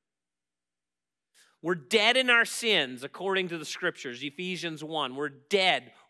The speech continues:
Can a dead man do anything? Can a dead man get up and go, "Hey, I'm gonna be good"? Can a dead man have life? No. What does a dead man need? A dead man needs life. And it's the Holy Spirit that grants us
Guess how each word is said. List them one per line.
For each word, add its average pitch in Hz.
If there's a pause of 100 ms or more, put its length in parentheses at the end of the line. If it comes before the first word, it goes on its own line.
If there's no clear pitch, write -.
(120)
Can 196
a 196
dead 220
man 269
do 247
anything? 156 (1000)
Can 208
a 196
dead 240
man 277
get 262
up 269
and 240
go, 233
"Hey, 262
I'm 254
gonna 254
be 202
good"? 208 (1080)
Can 170
a 170
dead 247
man 285
have 254
life? 247
No. 240
What 240
does 254
a 254
dead 262
man 254
need? 269
A 196
dead 247
man 247
needs 208
life. 226 (440)
And 208
it's 180
the 220
Holy 254
Spirit 277
that 196
grants 247
us 180